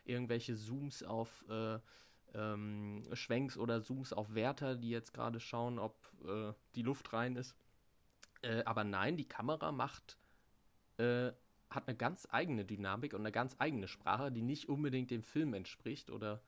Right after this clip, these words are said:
dem entspricht, was im Film passiert. Sie ist immer irgendwie frontal auf irgendwas drauf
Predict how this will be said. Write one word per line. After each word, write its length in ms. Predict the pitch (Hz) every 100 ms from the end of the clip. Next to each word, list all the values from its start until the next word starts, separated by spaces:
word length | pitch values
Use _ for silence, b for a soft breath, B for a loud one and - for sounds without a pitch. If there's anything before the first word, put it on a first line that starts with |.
| b b b b -
dem 140 | 123 131
entspricht, 340 | 113 127 127
was 140 | 117
im 100 | 120
Film 220 | - 120 117
passiert. 500 | 110 - 147 92 -
Sie 80 |
ist 140 | 98 -
immer 220 | 127 123
irgendwie 240 | 117 110 110
frontal 600 | - 127 131 127 117 110
auf 140 | -
irgendwas 400 | 127 120 107 -
drauf 520 | 117 98 110 175 -